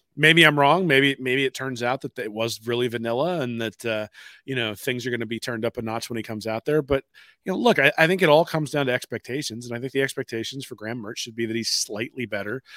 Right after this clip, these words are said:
than he was at, than he was at Wisconsin. But I don't think that just putting him in the shotgun is gonna magically make him a different quarterback. I think he probably is who we saw there.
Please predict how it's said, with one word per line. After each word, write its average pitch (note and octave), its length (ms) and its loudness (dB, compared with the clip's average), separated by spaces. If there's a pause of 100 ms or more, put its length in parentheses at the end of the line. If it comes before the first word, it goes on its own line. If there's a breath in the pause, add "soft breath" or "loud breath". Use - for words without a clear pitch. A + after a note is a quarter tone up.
(220 loud breath)
than B2+ 120 -2
he A#2 80 2
was A2 360 0
at, A2+ 160 -2 (120)
than A2+ 100 -6
he A2 40 -2
was G#2+ 200 -4
at - 60 -6
Wisconsin. A#2+ 580 -6
But B2+ 120 2
I B2 80 4
don't C3+ 200 0
think B2+ 200 -4
that A#2+ 120 -10
just - 220 -8
putting C3+ 200 0
him A#2+ 100 -2
in A2 40 -6
the G#2+ 80 -6
shotgun A#2 520 -4 (340 loud breath)
is B2+ 120 0
gonna B2+ 160 2
magically A2+ 520 0
make A2 200 -2
him A#2 100 -2
a A2 40 -4
different A2 280 -6
quarterback. B2 540 -2
I G#2+ 40 -8
think A#2+ 140 -8
he B2+ 60 -8
probably G#2+ 480 -6
is A#2 120 -4
who A#2+ 100 -4
we B2 80 -2
saw - 280 -6
there. - 240 -14